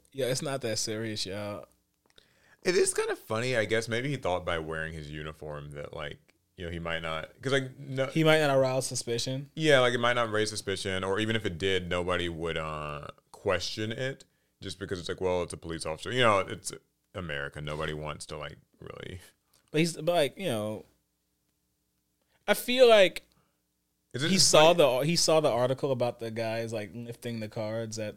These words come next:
Speaker 1: uh, Gen Con and was like, "Oh, I could do that."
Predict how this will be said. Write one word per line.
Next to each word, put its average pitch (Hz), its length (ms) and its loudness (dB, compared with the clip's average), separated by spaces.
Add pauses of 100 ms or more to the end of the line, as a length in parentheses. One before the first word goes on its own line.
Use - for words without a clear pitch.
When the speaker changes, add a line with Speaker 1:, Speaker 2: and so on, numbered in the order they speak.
Speaker 1:
uh, 92 260 -12
Gen 104 360 -8
Con 123 400 -8
and 113 120 -8
was 107 120 -8
like, 107 200 -6
"Oh, - 140 -6
I 240 80 -6
could 110 180 -6
do 87 140 -8
that." 95 320 -6